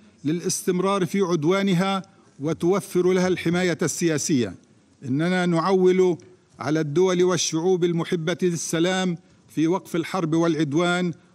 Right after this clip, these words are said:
وتقديم الدعم والإغاثة الإنسانية لسكان قطاع غزة. وعلى الجميع أن يدرك، وإسرائيل تحديدًا، أن الأمن لن يتحقق بالحروب التي لا تنتهي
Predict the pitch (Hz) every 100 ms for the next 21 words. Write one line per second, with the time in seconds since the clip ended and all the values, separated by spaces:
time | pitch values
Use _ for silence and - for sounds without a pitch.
0 | _ 139 175 143 147 180 170 147 151 170
1 | 175 175 170 - - - 143 160 165 156
2 | 175 - 156 170 165 - 165 175 175 175
3 | 170 175 - _ _ - 143 - 156 -
4 | 180 170 165 170 - - _ _ _ _
5 | 160 175 160 143 120 101 82 - - -
6 | _ _ - 120 139 170 165 147 175 196
7 | 202 - - - _ 135 151 196 180 180
8 | - 107 - - - - - 123 156 160
9 | - 196 214 233 208 226 - 185 254 214
10 | 160 117 104 - _ _ _ _ _ -
11 | 202 220 208 196 190 233 214 180 175 220
12 | 202 185 170 214 - 170 - 156 175 170
13 | 160 175 196 160 160 180 165 151 190 185
14 | 160 147 202 160 170